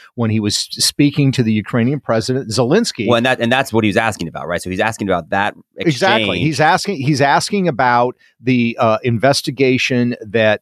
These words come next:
Speaker 1: uh, that is taking place in Burisma, and he wants Ukraine to give him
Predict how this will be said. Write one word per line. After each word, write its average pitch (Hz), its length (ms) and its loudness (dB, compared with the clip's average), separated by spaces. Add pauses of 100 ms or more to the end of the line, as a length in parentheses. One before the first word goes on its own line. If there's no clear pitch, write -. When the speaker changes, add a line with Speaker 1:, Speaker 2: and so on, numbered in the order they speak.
Speaker 1:
uh, 104 300 2 (280)
that 110 160 0
is 98 160 -4 (160)
taking 160 380 -4
place 113 520 -2
in 147 240 2
Burisma, 110 640 0 (360)
and 123 240 0
he 135 160 0
wants 123 580 0
Ukraine 135 640 0
to 113 140 -6
give 113 260 -2
him 139 520 -2